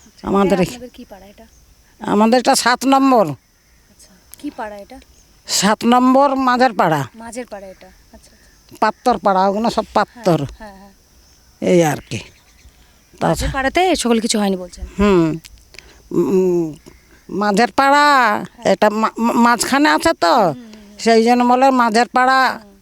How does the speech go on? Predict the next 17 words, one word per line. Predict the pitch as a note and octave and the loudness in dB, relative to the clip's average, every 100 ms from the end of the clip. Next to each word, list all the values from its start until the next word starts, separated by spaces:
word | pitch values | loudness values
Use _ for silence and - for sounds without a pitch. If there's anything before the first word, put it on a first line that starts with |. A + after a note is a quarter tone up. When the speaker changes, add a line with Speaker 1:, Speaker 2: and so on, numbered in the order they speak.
| - | -8
Speaker 1:
বলে | F#3+ F#3+ F3+ | 0 2 2
সকলেই। | E3+ D#3+ D#3+ D3 C#3 | -2 -4 -4 -4 -4
Speaker 2:
আচ্ছা। | C#3 G#3+ - - - - - | -10 -16 -20 -20 -12 -8 -4
বলছেন | E4 D#4 | -2 0
মাঝের | A3 G#3 B3 | 2 0 -2
পাড়াতে | C#4+ D4 F#4 | 0 0 0
এরকম | D4+ C#4 | 2 2
কিছু | C#4 C4 | 2 0
ঘটনা | A#3 A3+ A3 | 0 -2 -4
ঘটেনি | G3+ G3+ | -4 -4
আপনাদের | F#3+ G3 F#3+ | -4 -4 -4
কোনো | G3 | -4
Speaker 1:
না, | G#3 G#3+ | -4 -4
Speaker 2:
সমস্যা? | - - | -4 -4
Speaker 1:
না, | E3+ F#3 C#3+ - | 0 0 -2 -8
না, | A1+ C3 - _ _ _ _ - _ _ _ - | -10 -10 -14 _ _ _ _ -20 _ _ _ -8
হয়নি। | E3+ D3 C3+ | -4 -4 -4